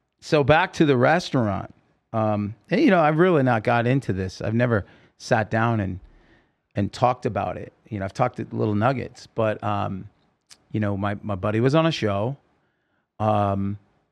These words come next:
and my agent's Natalie Rawson, my brother's there, and one of our best friends from back home was, was moving to California. And when I say moving, they both showed up in the, in one car and said,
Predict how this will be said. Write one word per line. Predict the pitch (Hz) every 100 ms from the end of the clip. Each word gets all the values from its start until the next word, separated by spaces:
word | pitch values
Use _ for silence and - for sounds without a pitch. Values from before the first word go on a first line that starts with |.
| _ _ _ _ _ _
and | 117 110 110
my | 107 107
agent's | 113 107 131 143 -
Natalie | 131 147 151
Rawson, | 127 107 104 - 120 135 135
my | 104
brother's | 104 107 104 120 143 -
there, | 107 107 110
and | 110 113 117
one | 123
of | 117
our |
best | 107 107 107
friends | - 107 104
from | 107 101
back | 104 -
home | 117 104 104
was, | 101 92 - 101
was | 101 92 - _ _ -
moving | 123 135 131 120 104
to |
California. | 95 98 90 101 104 101 90 117 - - _ _ -
And | 135 127 110 - _ _
when | 131 143
I |
say | 135 165
moving, | 147 135 139 170
they | 131
both | 117 135 139
showed | - 135 127
up | 117 143 - _ -
in | 135
the, | 120 - -
in | 117 113
one | 135
car | 117 117 127 160 165 - _ _ _ -
and | 127 120
said, | 139 127 117